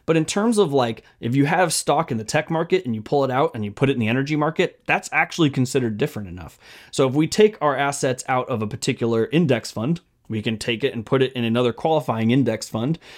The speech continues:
We technically don't lose any net worth because we just moved our money from one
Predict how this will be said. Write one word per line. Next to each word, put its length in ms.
We 100
technically 540
don't 240
lose 240
any 160
net 200
worth 320
because 240
we 80
just 260
moved 500
our 100
money 300
from 400
one 460